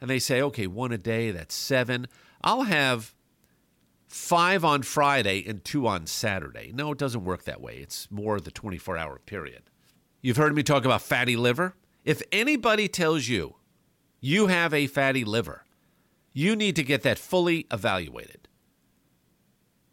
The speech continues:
It does not mean you're going to die of liver failure. It does not mean you're going to get cancer, but it needs to be evaluated. You need to know how much fibrosis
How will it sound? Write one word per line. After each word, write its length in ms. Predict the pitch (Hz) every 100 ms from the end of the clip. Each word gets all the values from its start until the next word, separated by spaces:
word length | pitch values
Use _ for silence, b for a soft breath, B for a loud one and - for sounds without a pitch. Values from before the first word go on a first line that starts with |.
| -
It 160 | 135 -
does 200 | 180 175
not 220 | 185 170
mean 220 | 170 165
you're 100 | 156
going 240 | 156 156
to 80 | 151
die 300 | 131 139 139
of 160 | - 123
liver 240 | 127 117
failure. 420 | - 139 131 92
It 100 | 87
does 200 | 110 120
not 160 | 131 107
mean 160 | 123 117
you're 100 | 110
going 240 | 123 113
to 80 | 104
get 260 | 117 110 _ _
cancer, 600 | - 143 151 143 - - _ b b b b -
but 120 | 143
it 120 | 139
needs 260 | 151 156 147
to 100 | 131
be 140 | 120
evaluated. 720 | 117 120 143 160 90 80 82
You 140 | 101 123
need 180 | 143 143
to 80 | 139
know 200 | 123 110
how 160 | 131
much 240 | 131 120 -
fibrosis 1040 | 127 120 98 107 131 156 - - -